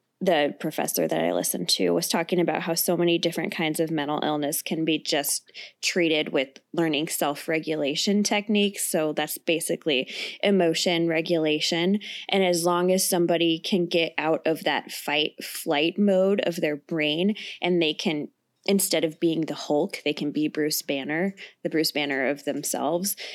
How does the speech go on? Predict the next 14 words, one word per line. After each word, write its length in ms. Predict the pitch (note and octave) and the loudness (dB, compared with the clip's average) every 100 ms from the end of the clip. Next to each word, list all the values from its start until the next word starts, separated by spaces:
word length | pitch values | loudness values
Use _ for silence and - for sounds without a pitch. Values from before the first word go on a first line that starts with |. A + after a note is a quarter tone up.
| - | -10
then 240 | - F#3+ F3 | -2 2 2
they 160 | E3 | 2
can 400 | D#3 G3+ D#3 D#3 - - A#3 _ _ _ _ - - | 0 0 0 0 -4 -16 -20 _ _ _ _ -20 -4
just 280 | G3 F#3 F3 | -2 0 2
do 120 | G3+ | 2
so 280 | - G3 F3 | 2 2 4
much 260 | F3+ F3+ | 2 2
better 180 | F3+ E3+ | 2 2
in 140 | D#3+ | 2
treatment. 560 | E3+ - B3 G3+ G3+ - | 0 0 2 2 0 0
And 200 | - F3 | 0 2
that 180 | E3+ E3 - | 0 -2 -2
is, 200 | F3+ - | 0 0
like, 200 | E3 | -2